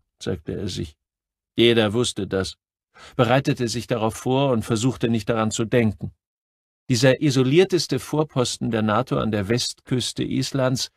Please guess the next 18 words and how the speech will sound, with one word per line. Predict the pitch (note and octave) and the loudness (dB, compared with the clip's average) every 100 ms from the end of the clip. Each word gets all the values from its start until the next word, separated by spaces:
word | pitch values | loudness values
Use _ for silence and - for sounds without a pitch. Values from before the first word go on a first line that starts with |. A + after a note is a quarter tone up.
| _ _ _ | _ _ _
stellte | - D3 D3 D#3 | 0 2 2 0
das | C#3+ | 0
verriegelte | C#3+ B2 D#3+ F3 D3 - | 0 0 2 0 0 -4
Tor | C#3+ D3 | -2 -2
zum | - C3 | -2 0
Nordatlantik | B2+ C3 B2+ B2+ A2+ G2 D#2 - | 0 0 0 2 2 0 -6 -10
dar. | - - _ _ _ _ _ _ _ _ _ - | -16 -16 _ _ _ _ _ _ _ _ _ 2
Wenn | A#2+ | 4
der | A#2+ A#2+ | 6 4
Russe | E3+ - D3+ | 2 0 -2
einen | B2+ A2+ | 0 0
Seekrieg | F#2+ D#3+ G3+ - B2 - | 2 2 2 -2 -4 -4
führen | - A2+ G#2 | -6 -4 -2
wollte, | F#2 F2+ G#2 - - _ _ _ - | -2 -2 -2 -4 -8 _ _ _ 0
musste | B2 F3 - - F3 D#3+ - | 4 4 2 4 4 4 0
Island | D#3 D3 - D3 C#3+ C#3 - | 0 0 -2 0 0 -2 -2
neutralisiert | C3+ - B2 A#2+ A2 A#2+ - - | -2 -2 -2 -2 0 -2 -2 -6
werden. | D2 C#2+ | -8 -8